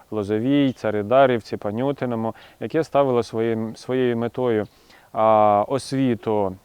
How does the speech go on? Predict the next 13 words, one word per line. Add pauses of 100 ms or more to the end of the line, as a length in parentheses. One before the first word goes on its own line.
(160)
е, (180)
дітей, (380)
а,
поширення
української
культури, (340)
тобто
саме, (240)
е, (600)
скажімо
так,
неформальне
міністерство,